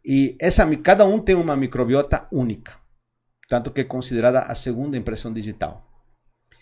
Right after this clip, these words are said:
Tá? Só que essa microbiota sofre mudanças.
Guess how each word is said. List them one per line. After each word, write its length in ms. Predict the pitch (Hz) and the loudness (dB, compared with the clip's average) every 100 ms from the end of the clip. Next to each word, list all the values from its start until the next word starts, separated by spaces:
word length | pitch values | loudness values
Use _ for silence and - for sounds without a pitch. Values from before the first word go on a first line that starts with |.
| _ _ _ | _ _ _
Tá? 260 | 107 107 - | -6 -6 -6
Só 160 | - 147 | -8 -6
que 100 | 202 | -4
essa 160 | 202 | -2
microbiota 540 | 185 156 139 139 156 156 | -2 -2 -4 -2 -2 -4
sofre 320 | - 147 160 | -4 -4 -4
mudanças. 760 | 160 135 117 104 - 101 - | -4 -4 -4 -6 -12 -14 -16